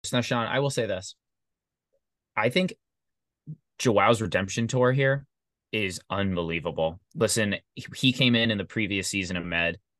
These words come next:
I think he left kind of a bad taste in everybody's mouth. He was, um, offensive to women, calling women, you know, inappropriate names, um, just being, like, not a good guy.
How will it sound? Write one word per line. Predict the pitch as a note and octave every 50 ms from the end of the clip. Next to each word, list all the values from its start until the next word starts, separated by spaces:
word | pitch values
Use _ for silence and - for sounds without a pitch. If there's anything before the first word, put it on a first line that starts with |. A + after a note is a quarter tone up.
| _ _ _ _ _
I | A#2
think | G#2 C3+ B2
he | B2+ A#2+
left | A2+ G#2+ - -
kind | - A2+
of | G#2 F#2
a | G2
bad | - G2+ F#2+ F#2+ -
taste | - - F2+ - -
in | F#2+
everybody's | F#2 F2+ F2 F#2 F2+ F2 E2+ -
mouth. | F2+ F2 F2 F2 F2 F2+ F2 -
He | - G2+
was, | F2+ F#2 F#2 F#2 F2+ E2+ - - - - - - _ _
um, | - F#2+ F2+ F2+ F#2 F#2 F2+
offensive | - - - B2 A2+ G#2 - A2 -
to | - G#2
women, | G2+ G2 F#2+ F#2 F#2+ F#2 F#2 F#2 F2+ F2+ F2+ F2+ F2+ - _
calling | - G#2+ G2+ G2 F#2+
women, | F#2 F#2+ F#2+ F#2 F2+ F2+ F2+ E2 _ _
you | - F2+
know, | E2+ F2 -
inappropriate | - A#2 G#2+ - A#2 A2 G#2 A2 G#2 F#2+ G2
names, | G2 F#2+ F#2+ F#2 F2+ F#2 F2 - - - _ _ _ _ _ _ _ _
um, | G2 F#2 F2+ F2 F2 F2 F2 - - -
just | C#3 C3 A2 G2+
being, | C3 C3 C3
like, | B2+ A2+ -
not | F#2 F2+ F2+ F2 F2+ F2+
a | F2+ F2
good | F2 F#2 E2
guy. | - F2+ E2+ E2+ F2 F#2+ G2+